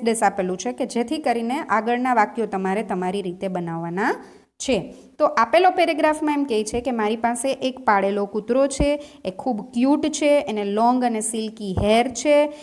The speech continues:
એનું નામ ટોમ છે, એ અમારા ફેમિલીના મેમ્બર્સ જેવો જ છે, ઈ ઘણું બધું મારા માટે કરે છે, એ જ્યારે હું, અમે રમીએ છીએ ત્યારે બોલ પકડીને લઈ આવે છે, મારું સ્કૂલ બેગ પણ, અ, ઉપાડી લે છે.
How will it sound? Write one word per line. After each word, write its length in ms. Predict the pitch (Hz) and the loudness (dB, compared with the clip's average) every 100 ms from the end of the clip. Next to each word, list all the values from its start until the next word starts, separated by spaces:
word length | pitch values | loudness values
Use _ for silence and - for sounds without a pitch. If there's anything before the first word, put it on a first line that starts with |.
| - - | -12 -4
એનું 340 | 214 220 208 - | -2 -2 -4 -8
નામ 360 | 202 220 220 208 | 0 4 4 2
ટોમ 460 | 202 233 240 269 302 | 4 6 6 6 4
છે, 420 | 302 294 294 294 - _ | 4 4 4 2 -8 _
એ 140 | 233 247 | -2 0
અમારા 360 | 226 226 214 | 0 2 2
ફેમિલીના 580 | 202 214 220 220 226 208 | 2 -2 -2 0 0 0
મેમ્બર્સ 520 | 196 208 220 277 - | 2 2 2 2 0
જેવો 320 | - 294 302 | 2 4 6
જ 140 | 294 294 | 4 0
છે, 380 | - 294 294 294 - - | 2 4 4 0 -10 -4
ઈ 120 | 285 | 0
ઘણું 500 | 277 233 - 220 349 | 0 -2 0 4 6
બધું 240 | 403 370 311 | 6 6 6
મારા 260 | 262 240 | 6 6
માટે 260 | 226 202 214 | 6 4 2
કરે 340 | 214 190 196 | 0 2 2
છે, 340 | 190 254 302 - - - | 0 2 2 0 -12 -6
એ 340 | - 262 277 - - - | 0 2 2 0 -8 -14
જ્યારે 320 | - 226 226 | -2 2 2
હું, 220 | 247 233 | 2 -2
અમે 240 | 220 226 247 | -2 0 4
રમીએ 380 | 277 339 370 | 6 6 6
છીએ 260 | 359 359 208 | 4 0 -2
ત્યારે 280 | 202 208 202 | 0 0 0
બોલ 280 | 196 202 254 | 2 2 4
પકડીને 480 | 254 254 277 277 | 0 0 -2 0
લઈ 240 | 277 269 277 | 0 2 2
આવે 220 | 269 269 | 2 0
છે, 260 | 269 285 269 | -2 -2 -2
મારું 260 | 214 190 | -2 -2
સ્કૂલ 300 | 190 - 208 | -4 -2 0
બેગ 240 | 220 262 294 | 2 2 2
પણ, 320 | 294 302 320 - - _ _ | 2 0 -2 -12 -20 _ _
અ, 260 | - 220 220 254 | 2 4 4 2
ઉપાડી 360 | 254 285 294 | 4 6 6
લે 240 | 285 294 285 | 4 4 4
છે. 340 | 302 302 | 4 2